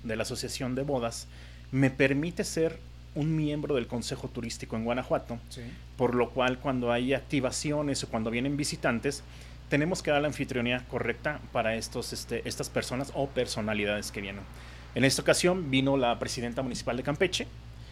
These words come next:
Speaker 1: y venía con los directores de turismo, de producto turístico y gente, gente muy, muy trabajadora,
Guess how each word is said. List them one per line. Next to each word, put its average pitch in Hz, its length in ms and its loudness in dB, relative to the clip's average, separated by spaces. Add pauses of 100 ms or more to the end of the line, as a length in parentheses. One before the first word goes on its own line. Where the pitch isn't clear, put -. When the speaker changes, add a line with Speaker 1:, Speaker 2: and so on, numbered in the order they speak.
(340)
Speaker 1:
y 208 340 2
venía 147 500 4
con 185 400 -2
los 139 140 4
directores 120 400 0
de 110 80 -2
turismo, 185 680 0
de 143 60 2
producto 120 360 -4
turístico 196 840 0
y 139 60 -4
gente, 175 680 -4
gente 175 340 -4
muy, 143 480 2
muy 151 460 -2
trabajadora, 135 720 2